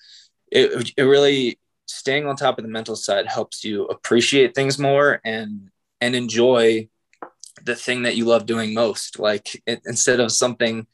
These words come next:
that's supposed to be a stress reliever, running, for most people, it becomes a stressor if it's a, if it's your, you know, profession. And, uh, it just makes things a little bit harder. So,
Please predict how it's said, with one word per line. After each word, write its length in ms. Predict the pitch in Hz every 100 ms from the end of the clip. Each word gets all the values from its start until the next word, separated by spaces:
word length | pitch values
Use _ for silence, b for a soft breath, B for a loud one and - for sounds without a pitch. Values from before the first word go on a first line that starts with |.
| _ _ -
that's 180 | 110
supposed 320 | - 113 117 117
to 40 |
be 120 | 113
a 40 | 101
stress 360 | - 117 110
reliever, 420 | 107 107 117 110
running, 360 | 104 127 113 107
for 120 | 110
most 280 | 104 98 -
people, 420 | 98 95 101 101 b b b _ -
it 140 | 104
becomes 300 | 104 120 110
a 40 |
stressor 560 | 101 - 143 151 117 101
if 100 | -
it's 140 | 101 -
a, 60 | - _
if 180 | 117 110
it's 180 | - -
your, 140 | 104 _ 110 -
you 80 |
know, 100 | 113
profession. 580 | 98 107 - 127 - 101
And, 220 | 98 101 104 B B B _ -
uh, 140 | 101
it 60 | 107
just 180 | 113
makes 220 | 110 107 -
things 220 | 107 104
a 40 |
little 180 | 104 104
bit 160 | 98 95
harder. 340 | 107 110 101
So, 400 | - 104 98 98